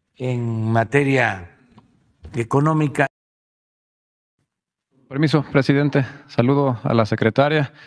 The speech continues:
Speaker 2: al subsecretario, a los medios de comunicación y a quienes nos siguen a través de las redes sociales. Vamos a presentar los principales resultados socioeconómicos al cierre de septiembre,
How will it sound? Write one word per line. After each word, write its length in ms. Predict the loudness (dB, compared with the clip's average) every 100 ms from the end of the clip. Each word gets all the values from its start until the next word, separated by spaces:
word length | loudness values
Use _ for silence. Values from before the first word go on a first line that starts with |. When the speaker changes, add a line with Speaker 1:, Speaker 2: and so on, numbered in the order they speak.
| -20 _
Speaker 2:
al 120 | -4 0
subsecretario, 800 | 2 0 0 2 2 2 0 -2 -12 -20 -10
a 80 | 0
los 160 | 0 2
medios 180 | 0 0
de 60 |
comunicación 840 | 0 2 2 0 -2 -2 -2 -2 0
y 80 | -2
a 40 |
quienes 220 | 0 0
nos 140 | 0 2
siguen 320 | 0 0 -2 -6 -10
a 100 | -4
través 240 | 0 2 2
de 80 | 0
las 140 | 0
redes 200 | 0 0
sociales. 520 | -2 0 0 0 -6 -16 -18 -18 -18 -20 _ -2
Vamos 440 | 0 0 -2 0
a 380 | 0 0 -2 -2
presentar 440 | -2 -2 0 0
los 120 | 0 -2
principales 640 | 0 -2 0 2 2 0
resultados 560 | -2 -2 0 2 0 -2
socioeconómicos 880 | 0 2 2 2 0 0 -2 -8 -8
al 240 | -2 -2
cierre 420 | 0 0 2 0
de 100 | 0
septiembre, 540 | -2 0 2 2 0